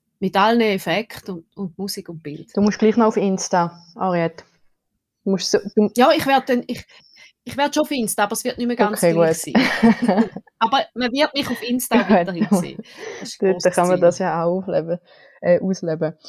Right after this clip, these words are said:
Speaker 2: Ja, mi-, nein, meine Frage ist ein bisschen, ähm, tönt jetzt, habe ich jetzt auch wieder nach mehr angekündigt, als es dann am Schluss ist. Ich habe einfach gedacht, in der U K, es ist einfach immer,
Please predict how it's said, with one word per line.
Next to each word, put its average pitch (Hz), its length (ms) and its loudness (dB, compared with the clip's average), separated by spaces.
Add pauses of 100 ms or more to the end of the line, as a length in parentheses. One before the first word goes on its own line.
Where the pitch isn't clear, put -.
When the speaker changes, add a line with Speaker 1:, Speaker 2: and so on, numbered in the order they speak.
(140)
Speaker 2:
Ja, 202 280 6
mi-, 208 180 2
nein, 208 220 4
meine 285 200 2
Frage 214 200 0
ist - 160 -8
ein 247 40 -4
bisschen, 226 200 0
ähm, 202 600 0
tönt 214 220 0
jetzt, 196 180 -6
habe 196 220 -4
ich 190 60 -10
jetzt 190 180 -4
auch 214 80 0
wieder 233 160 0
nach 208 160 -4
mehr 208 280 -4
angekündigt, 214 420 -8
als 196 140 -8
es 208 120 -10
dann 190 160 -10
am 190 100 -8
Schluss 202 300 -8
ist. 233 260 -8
Ich 226 280 -4
habe 240 100 -2
einfach 208 220 -8
gedacht, 208 240 -4 (360)
in 196 120 -4
der 214 80 2 (120)
U 220 60 0
K, 233 300 0
es 226 80 -2
ist 220 80 -2
einfach 214 180 -4
immer, 233 400 0